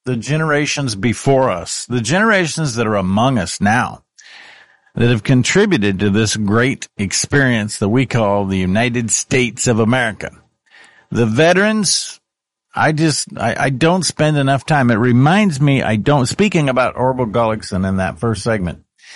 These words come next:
it reminds me that I don't spend enough time with these individuals that have been there, done that. I, I'm rem-, Carl Stevenson, Bill Williams. Those are the three veterans,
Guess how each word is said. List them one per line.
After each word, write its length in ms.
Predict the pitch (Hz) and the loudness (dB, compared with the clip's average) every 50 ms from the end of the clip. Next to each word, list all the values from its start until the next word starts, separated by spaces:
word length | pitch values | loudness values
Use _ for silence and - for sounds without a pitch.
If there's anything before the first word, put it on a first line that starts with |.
| - - - - - _ - | -20 -20 -20 -20 -18 _ -2
it 100 | 98 104 | 0 0
reminds 600 | 104 107 113 113 117 120 131 139 143 139 117 117 | 2 2 2 2 2 2 2 2 2 0 0 0
me 200 | 127 127 117 113 | 0 2 2 2
that 140 | 113 107 | 2 2
I 80 | 110 110 | 0 0
don't 200 | 104 117 120 117 | 0 0 0 0
spend 260 | 110 - - 120 117 | 0 0 0 0 2
enough 280 | 110 110 110 107 98 - | 2 2 2 0 -2 0
time 260 | - 127 120 120 113 | 0 0 2 2 0
with 140 | 107 104 87 | 0 -2 0
these 240 | - 110 113 101 113 | 0 0 0 0 2
individuals 680 | 117 110 104 95 107 113 113 107 98 104 95 92 87 90 | 2 2 2 2 2 0 0 0 0 -2 0 0 0 0
that 100 | 104 98 | -2 0
have 100 | 95 90 | 0 0
been 220 | 117 117 117 113 | 2 2 2 2
there, 140 | 110 104 98 | 2 0 0
done 260 | 87 110 110 110 107 | 0 0 0 0 0
that. 260 | 95 87 87 - - | 0 -2 -2 -4 -4
I, 160 | - 104 101 90 - - - | -4 -4 -4 -4 -6 -10 -10
I'm 360 | - 107 101 101 101 101 98 | -6 -4 -2 -2 0 0 0
rem-, 260 | 104 101 90 85 - - _ _ _ _ _ _ _ - | 0 -2 -2 -4 -8 -12 _ _ _ _ _ _ _ -8
Carl 380 | - - - 123 127 131 123 | -6 -2 0 2 2 2 0
Stevenson, 840 | 113 - - 127 127 123 117 113 104 95 - - - - - - - _ _ _ _ _ _ _ _ _ _ _ _ _ _ _ _ _ _ _ - - | -2 -2 -2 0 0 0 0 0 -2 -2 -4 -6 -8 -10 -12 -16 -20 _ _ _ _ _ _ _ _ _ _ _ _ _ _ _ _ _ _ _ -6 0
Bill 240 | - 135 135 131 | 2 4 4 4
Williams. 720 | 123 127 127 123 117 101 76 - - - - - - - - _ _ _ _ _ _ _ _ - | 4 4 4 4 2 0 -2 -6 -12 -14 -12 -12 -14 -14 -16 _ _ _ _ _ _ _ _ -2
Those 300 | 113 117 131 131 117 117 | 0 2 2 2 2 0
are 100 | 120 110 | 0 -2
the 160 | 101 104 107 | -2 -2 -4
three 600 | 95 - - 135 139 139 139 135 131 131 127 - - | -6 -4 -2 0 2 2 2 2 2 2 0 -2 -4
veterans, 840 | 98 101 95 87 127 127 123 113 113 104 95 95 90 87 - - | -8 -6 -2 0 0 2 2 2 0 -2 -2 -4 -6 -8 -8 -10